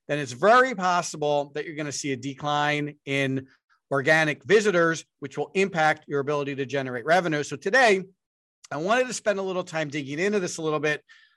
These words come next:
All, uh, disclosures, neither Eric nor I are technical S E O experts, but we know enough to be dangerous, and we're gonna try to break it down for you a little bit today and talk about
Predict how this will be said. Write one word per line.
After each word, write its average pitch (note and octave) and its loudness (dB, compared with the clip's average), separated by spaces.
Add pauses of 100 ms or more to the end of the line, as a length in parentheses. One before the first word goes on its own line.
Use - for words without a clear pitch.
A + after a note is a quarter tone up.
(320)
All, A3 6 (200)
uh, D#3+ 4 (180)
disclosures, E3+ 0
neither F3 0
Eric A#3+ 4
nor G3 2
I F#3 4
are D#3 -4
technical G3+ -6
S E3+ 0
E D3+ -2
O C#4 4
experts, E3+ 0 (340)
but G3+ -2
we G#3+ 2
know C4+ 2
enough A#3 4
to A3 -10
be G3+ -6
dangerous, E3+ -4
and D#3 -2
we're D#3+ -6
gonna D#3 -6
try E3 2
to F3 0
break D#3+ -2
it B2+ -14
down D#3+ 2
for D#3 -12
you D3+ -4
a - -4
little D3+ -4
bit D3 -4
today D#3+ 0 (400)
and D3+ 0
talk E3+ 0
about D3 -2